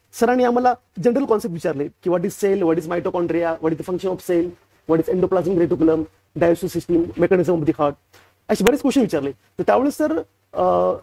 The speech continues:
तिथं जेवढे लेकरं होते तर त्या तेवढ्या लेकरांपैकी सर आम्ही खाली आमच्या दोन तीन जणांचे हात वर होते, त्यामध्ये एक माझा number होता.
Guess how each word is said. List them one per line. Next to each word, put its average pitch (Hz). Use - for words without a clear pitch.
तिथं 208
जेवढे 233
लेकरं 285
होते 160
तर 196
त्या 254
तेवढ्या 247
लेकरांपैकी 294
सर 285
आम्ही 277
खाली 262
आमच्या 294
दोन 240
तीन 285
जणांचे 233
हात 170
वर 190
होते, 170
त्यामध्ये 208
एक 185
माझा 180
number 170
होता. 147